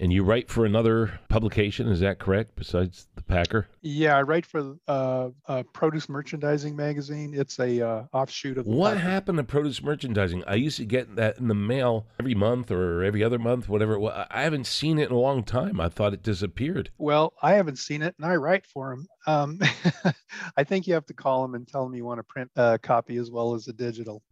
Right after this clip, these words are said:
Speaker 1: I was on the cover of that magazine. Did you know that?
Speaker 2: How long ago was
Speaker 1: Ooh.
Speaker 2: that?
Speaker 1: That was going back years, maybe two thousand eleven, maybe?
Speaker 2: Yeah, they, that magazine's evolved a little bit. It's an excellent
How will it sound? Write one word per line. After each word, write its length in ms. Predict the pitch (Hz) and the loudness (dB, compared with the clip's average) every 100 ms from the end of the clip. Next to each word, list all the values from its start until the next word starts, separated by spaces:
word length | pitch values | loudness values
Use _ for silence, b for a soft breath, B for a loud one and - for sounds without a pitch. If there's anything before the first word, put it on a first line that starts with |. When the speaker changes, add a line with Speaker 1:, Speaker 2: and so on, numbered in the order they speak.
| - | -2
Speaker 1:
I 160 | 73 | 0
was 180 | 78 87 | 2 2
on 160 | 98 113 | 2 2
the 80 | 113 | 2
cover 280 | 127 165 | 2 2
of 60 | 175 | 2
that 160 | 98 87 | 2 2
magazine. 480 | 76 62 67 64 65 | -2 -2 -6 -6 -8
Did 160 | 64 | -8
you 60 | 78 | -6
know 160 | 82 101 | -2 0
that? 240 | 131 180 - | -2 -4 -10
Speaker 2:
How 180 | - 156 | -2 2
long 220 | 226 185 | 4 4
ago 140 | 151 | 2
was 160 | 147 143 | 0 2
Speaker 1:
Ooh. 40 | |
Speaker 2:
that? 160 | 160 135 B B B B B B - | 2 2 B B B B B B -6
Speaker 1:
That 340 | 85 107 - | 0 0 0
was 260 | 67 65 67 | -4 -4 -6
going 720 | - 80 78 73 65 64 58 - | -6 -2 -2 -2 -6 -10 -14 -8
back 340 | 85 90 - | -6 -6 -8
years, 680 | 76 87 117 101 52 - - | -4 0 2 0 -4 -16 -16
maybe 400 | 62 73 85 82 80 | -12 -8 -6 -6 -6
two 220 | - 98 | -2 -2
thousand 640 | - 90 90 117 107 127 110 | 0 2 4 4 2 2 2
eleven, 680 | 107 92 104 131 151 151 | 4 4 4 2 0 0
maybe? 540 | 135 143 160 185 165 175 - | 0 0 0 -4 -4 -10 -12
Speaker 2:
Yeah, 320 | 165 170 165 | -2 2 2
they, 220 | 151 175 190 | 2 2 2
that 200 | 170 185 | 2 -2
magazine's 560 | 196 208 185 175 160 | -2 -4 -4 -6 -6
evolved 380 | 143 131 131 139 | -8 -4 -4 -4
a 60 | 139 | -6
little 240 | 135 139 | -6 -8
bit. 260 | 131 139 143 - | -6 -6 -6 -8
It's 80 | |
an 140 | 147 135 | -8 -4
excellent 580 | 147 - 156 143 139 | -4 -6 -10 -10 -12